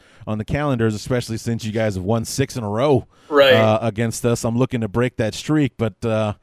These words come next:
Speaker 1: I don't know how possible it's gonna be this time around. So
Speaker 2: <laughs> It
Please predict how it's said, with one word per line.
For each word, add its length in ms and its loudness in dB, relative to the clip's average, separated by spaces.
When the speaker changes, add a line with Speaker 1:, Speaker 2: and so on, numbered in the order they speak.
Speaker 1:
I 100 4
don't 100 6
know 80 4
how 140 4
possible 500 -2
it's 100 -6
gonna 200 -4
be 200 0
this 200 -4
time 200 -6
around. 360 -8
So 240 -4
Speaker 2:
<laughs> 0 -
It 140 -4